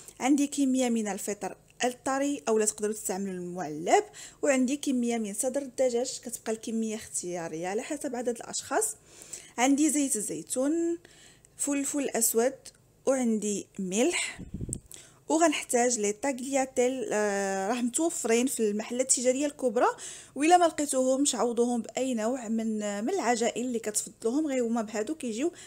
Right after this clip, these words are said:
افضل. وغادي نحتاجو، آه، parmesan، يعني واحد الجبن كيدار اختصاصي في لي بات، الا ما كانش تقدروا تعوضوه باي حاجه، وإلا ما كانش كاع بلاش منه.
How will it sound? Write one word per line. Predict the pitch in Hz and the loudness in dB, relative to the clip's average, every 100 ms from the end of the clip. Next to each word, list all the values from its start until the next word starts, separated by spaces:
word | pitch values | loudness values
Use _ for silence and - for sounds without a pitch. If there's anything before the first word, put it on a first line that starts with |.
| - _ | -20 _
افضل. | - 170 160 - _ - - - - - - - | -10 -8 -8 -10 _ -20 -20 -20 -20 -20 -20 -18
وغادي | - 311 339 330 | 0 8 8 8
نحتاجو، | - 311 294 254 285 - - | 0 0 2 2 0 0 0
آه، | 226 226 220 | 0 2 0
parmesan، | 214 359 320 294 220 226 269 | 0 2 6 6 4 2 0
يعني | 214 208 | 0 -2
واحد | 240 - | -4 -2
الجبن | 226 208 262 220 262 | -2 0 -2 0 0
كيدار | 269 240 220 - 226 214 190 196 196 | -2 -4 -6 -4 0 0 -2 -8 -8
اختصاصي | - 330 381 453 453 | -2 0 2 2 0
في | 339 | 0
لي | 240 | 0
بات، | 226 339 453 - - - - | 2 2 2 0 -16 -14 6
الا | 415 440 | 6 8
ما | 370 | 2
كانش | 349 311 | 2 2
تقدروا | - 233 262 | 2 0 2
تعوضوه | 233 247 262 | 2 2 0
باي | 196 233 | 2 4
حاجه، | 254 240 233 294 | 4 2 2 2
وإلا | 330 269 | 2 2
ما | 247 | 0
كانش | 240 254 262 | -2 -4 -4
كاع | - 196 | -2 -2
بلاش | 175 180 214 - | -2 -4 -4 -4
منه. | 190 180 | -6 0